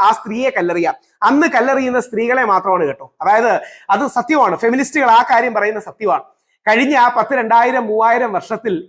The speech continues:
എന്ത് ലൈംഗികതയുടെ കാര്യത്തിൽ പ്രശ്നം ഉണ്ടാണെങ്കിലും അത് സ്ത്രീയെ ആയിരുന്നു കുറ്റക്കാരിയായി കണ്ടിരുന്നത്.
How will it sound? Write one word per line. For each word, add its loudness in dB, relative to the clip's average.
എന്ത് -2
ലൈംഗികതയുടെ 0
കാര്യത്തിൽ -2
പ്രശ്നം -4
ഉണ്ടാണെങ്കിലും 0
അത് 2
സ്ത്രീയെ 0
ആയിരുന്നു 0
കുറ്റക്കാരിയായി -2
കണ്ടിരുന്നത്. -6